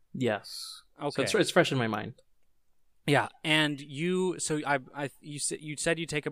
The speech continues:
Speaker 2: you took a break, so you saw about three hours,
Speaker 1: Yeah.
Speaker 2: and then, and then finished it.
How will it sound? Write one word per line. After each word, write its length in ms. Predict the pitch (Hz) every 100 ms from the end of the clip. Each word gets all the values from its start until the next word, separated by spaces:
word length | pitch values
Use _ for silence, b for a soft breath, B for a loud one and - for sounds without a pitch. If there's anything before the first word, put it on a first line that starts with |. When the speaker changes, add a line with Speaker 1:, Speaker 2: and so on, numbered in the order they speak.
| -
Speaker 2:
you 140 | 143
took 160 | 131 151
a 40 |
break, 280 | 127 110 98
so 120 | -
you 140 | 123 120
saw 200 | 147 139
about 220 | 127 -
three 280 | - 151 147
hours, 580 | 143 147 147 - - _ _ _ _
Speaker 1:
Yeah. 220 | 151 120 104
Speaker 2:
and 80 |
then, 400 | 120 120 117 113 -
and 120 | 120
then 120 | 117 110
finished 400 | 117 104 -
it. 120 | -